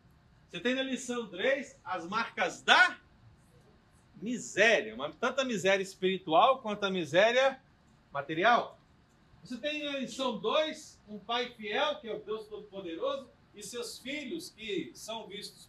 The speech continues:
por ele, e vistos por nós também, como filhos o quê? Rebeldes. E aí você tem a lição um, que foi aquele panorama de Isaías,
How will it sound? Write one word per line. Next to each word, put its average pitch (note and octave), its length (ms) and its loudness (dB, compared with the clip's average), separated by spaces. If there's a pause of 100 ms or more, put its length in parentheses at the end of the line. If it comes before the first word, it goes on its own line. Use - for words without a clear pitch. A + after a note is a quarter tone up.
por G3+ 120 -8
ele, B3+ 360 0 (580)
e D#4 120 -16
vistos G4 280 -12
por F3 240 -10
nós F#3+ 320 -8
também, F3 380 -12
como G3+ 240 -14
filhos G3+ 280 -10
o E3 80 -14
quê? C4 300 0 (1040)
Rebeldes. G#3 640 -4 (1300)
E F3 60 -10
aí A#3 160 -4
você C4 220 -8
tem C4+ 160 -10
a C4 40 -8
lição C4+ 440 -8
um, C4+ 180 -12 (640)
que G3 100 -12
foi A#3+ 160 -6
aquele A3+ 260 -6
panorama A3+ 640 -4
de G3+ 80 -12
Isaías, A#3 800 -2